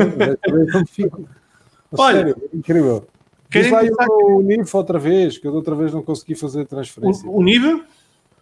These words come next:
Speaker 1: O nif, ou sim.
Speaker 2: Epá, eu não sei como é, como é que faço. Se não consigo, não consigo pôr.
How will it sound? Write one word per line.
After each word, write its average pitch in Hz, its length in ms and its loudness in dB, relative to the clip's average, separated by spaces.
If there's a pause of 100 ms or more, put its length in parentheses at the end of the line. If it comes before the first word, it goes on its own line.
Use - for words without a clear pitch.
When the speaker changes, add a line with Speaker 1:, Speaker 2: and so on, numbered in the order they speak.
(420)
Speaker 1:
O 117 100 -14
nif, 131 280 -4
ou 98 320 -4
sim. 113 200 -20 (520)
Speaker 2:
Epá, 170 260 -10
eu 131 60 -10
não 160 80 -10
sei 160 100 -14
como 131 140 -14
é, 120 60 -14
como 135 200 -16
é - 20 -14
que - 80 -20
faço. 147 240 -14
Se 190 220 -10
não 185 60 -8
consigo, 165 260 -6
não 185 80 0
consigo 156 300 -4
pôr. 123 240 -8